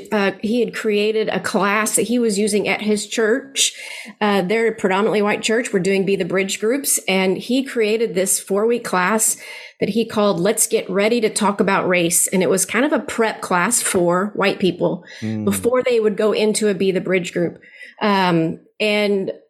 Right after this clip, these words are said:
Speaker 1: so I, <laughs> I vividly remember we were at a, he and I were at a fundraising luncheon, and he airdropped his keynote presentations from his phone to my phone. So that's how I was like, "Hey, I can teach.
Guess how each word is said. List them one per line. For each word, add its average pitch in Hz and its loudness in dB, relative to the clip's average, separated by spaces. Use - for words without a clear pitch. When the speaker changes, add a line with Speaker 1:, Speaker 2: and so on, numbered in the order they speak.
Speaker 1:
so 226 0
I, 247 0
<laughs> - -10
I 233 0
vividly 262 0
remember 247 0
we 233 0
were 226 0
at 208 0
a, 196 -2
he 247 0
and 247 0
I 240 0
were 220 2
at 202 0
a 175 -2
fundraising 226 0
luncheon, 240 0
and 190 0
he 254 0
airdropped 226 0
his 220 0
keynote 208 0
presentations 233 0
from 214 0
his 240 2
phone 220 2
to 233 2
my 196 2
phone. 170 -2
So 202 0
that's 226 0
how 247 2
I 220 2
was 208 0
like, 185 0
"Hey, 359 2
I 392 0
can 453 0
teach. 262 -2